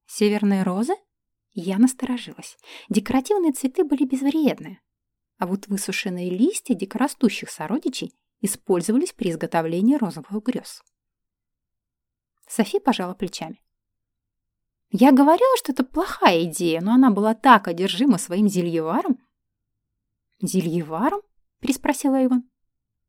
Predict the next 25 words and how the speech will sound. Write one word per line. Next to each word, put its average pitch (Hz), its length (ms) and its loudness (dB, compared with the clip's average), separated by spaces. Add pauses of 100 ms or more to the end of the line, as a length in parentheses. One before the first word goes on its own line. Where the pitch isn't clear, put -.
(400)
"Она 339 180 4
встречалась 403 580 4
с - 20 -20
Тарантуэлем", 220 800 2 (240)
лениво 202 320 2
пояснила 175 420 -2
Софи, - 440 -12 (760)
"который 269 340 4
преподавал 294 540 4
основы 175 340 -2
зельеварения". 196 720 -2 (760)
"Да 214 200 10
ты 277 140 4
что?" 196 480 2
хохотнул 170 540 -6
Эйвен. 156 300 -4 (280)
"Кто - 260 -4
бы 311 120 6
мог 285 220 6
подумать?" 208 580 -2 (840)
"Да 190 480 4
уж", - 260 -8 (400)
поддержал 170 520 -2
его 165 120 -2
Джек. 160 340 -8